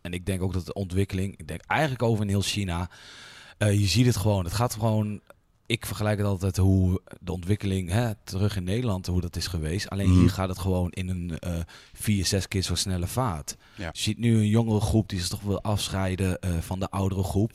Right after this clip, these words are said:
Speaker 1: Een andere denkwijze.
Speaker 2: En dan,
Speaker 1: Eh.
Speaker 2: dan hebben we het echt over de Chinese ondernemers.
Speaker 1: Ja,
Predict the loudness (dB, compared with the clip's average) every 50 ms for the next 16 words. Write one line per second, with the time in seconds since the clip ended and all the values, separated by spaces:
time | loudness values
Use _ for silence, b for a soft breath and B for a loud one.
0 | -6 -8 -8 -8 -8 -8 -8 -6 -6 -6 -4 -4 -4 -4 -4 -4 -4 -4 -2 -2
1 | 0 0 -2 -2 -2 -2 -4 -4 b b b b b b b b b b b b
2 | b b b b b b 4 6 8 8 8 8 8 8 8 6 6 4 4 2
3 | 4 4 6 6 4 2 2 2 4 8 10 10 12 12 10 8 6 4 2 2
4 | 4 2 2 0 0 -2 -4 -4 -6 -4 -2 0 0 0